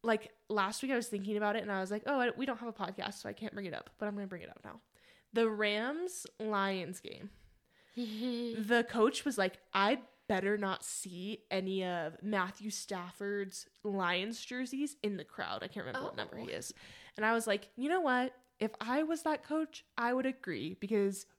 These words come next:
Speaker 1: me and him are both very petty."
Speaker 2: Yeah.
Speaker 1: And I would, I'd literally be like, "Are you kidding me? You're gonna wear a Matthew Stafford?"
Speaker 2: But here's the thing. If I had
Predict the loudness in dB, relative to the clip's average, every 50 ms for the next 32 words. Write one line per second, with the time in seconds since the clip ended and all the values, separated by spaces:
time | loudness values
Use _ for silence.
0 | _ -6 -4 -2 -2 -2 0 0 0 2 2 2 0 0 -2 2 4 4 4 4
1 | 2 0 -6 -4 -2 0 0 0 0 -4 -4 -4 -4 -6 -6 -8 -10 -12 -14 _
2 | _ _ _ -14 -8 -6 -2 2 4 4 6 6 6 6 6 4 4 -2 -8 -2
3 | 0 0 2 2 2 2 2 2 0 0 0 0 0 0 -2 -4 -4 -4 -4 -8
4 | -10 -8 -6 -4 -4 -4 -4 -4 -6 -6 -6 -4 -4 -4 -4 -2 -2 -2 -2 -2
5 | -2 -2 -2 -2 -4 -6 -6 -6 -6 -6 -6 -4 -2 -2 4 6 6 6 6 4
6 | 4 4 4 6 4 2 2 0 -2 -2 -2 -4 -8 -8 -10 -12 -14 -14 -16 -16
7 | -6 -4 -4 -4 -4 -8 -8 -6 -2 0 0 2 2 2 2 2 0 0 -2 -4
8 | -10 -20 -20 _ _ _ _ _ _ _ _ _ _ _ _ -8 -6 -2 2 4
9 | 4 4 4 2 2 2 2 0 -2 -8